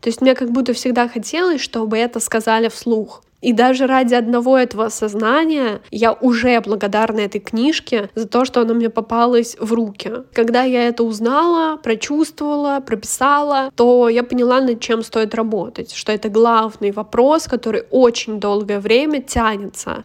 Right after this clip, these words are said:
и очень сильно оказывает на меня давление. Как будто я не полностью ощущаю, что я действительно достойна этих позиций, этих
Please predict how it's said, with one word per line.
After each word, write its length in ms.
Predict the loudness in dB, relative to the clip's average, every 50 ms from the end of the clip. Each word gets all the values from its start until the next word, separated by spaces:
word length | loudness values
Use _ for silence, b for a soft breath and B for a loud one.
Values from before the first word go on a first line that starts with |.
| -16 _
и 340 | -4 0 0 2 2 2 0 -2 -2 0
очень 480 | 4 4 4 4 4 0 -4 -8 -8
сильно 540 | -8 -6 -2 0 2 2 2 2 2 0 0
оказывает 500 | 0 0 0 0 0 0 0 -2 -2 -2
на 60 | -2
меня 260 | -4 -2 -2 -2 -2
давление. 800 | -2 -2 -2 -2 -2 0 2 2 2 0 -2 -4 -6 -6 -8 -10 -12 _
Как 180 | -6 -4 -4 0
будто 320 | 0 0 -2 -2 -2 -2
я 200 | 0 2 2 2
не 100 | 2 2
полностью 1040 | 0 -4 _ -4 -2 0 2 2 2 2 2 2 0 0 -2 -4 -8 -8 -8 -8 -8
ощущаю, 1160 | -8 -6 -6 -6 -4 -4 -4 -4 -4 -2 -2 -2 0 0 2 2 4 4 4 4 2 0 -2 -4
что 400 | -8 -6 -2 0 2 2 2 2
я 180 | 2 2 2
действительно 600 | 2 0 -4 -6 -2 -2 -2 0 2 2 2 2 2
достойна 840 | 0 -4 -4 -4 -2 0 0 2 2 2 2 2 0 0 -2 -2 0
этих 360 | 0 -2 0 -2 -4 -4 -2
позиций, 920 | -2 -2 -2 0 0 2 4 4 2 2 -2 -4 -6 -4 -2 -2 -4 -4 -6
этих 680 | -6 -8 -8 -8 -10 -8 -6 -6 -6 -6 -8 -12 -18